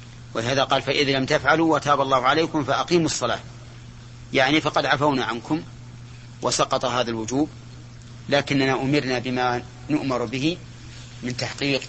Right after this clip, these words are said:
إقامة الصلاة وإيتاء الزكاة، "وأطيعوا الله ورسوله والله خبير بما تعملون".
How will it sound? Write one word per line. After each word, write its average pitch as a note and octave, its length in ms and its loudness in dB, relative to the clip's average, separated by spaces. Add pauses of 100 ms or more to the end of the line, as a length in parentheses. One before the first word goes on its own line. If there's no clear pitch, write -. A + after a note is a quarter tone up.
(120)
إقامة B2+ 340 2
الصلاة A#2+ 440 2 (840)
وإيتاء B2+ 340 4
الزكاة، G#2+ 400 -4 (1000)
"وأطيعوا B2 400 6
الله C3+ 180 6
ورسوله B2+ 460 4
والله C3+ 300 6
خبير C3+ 300 0
بما A#2+ 200 0
تعملون". G#2 280 -6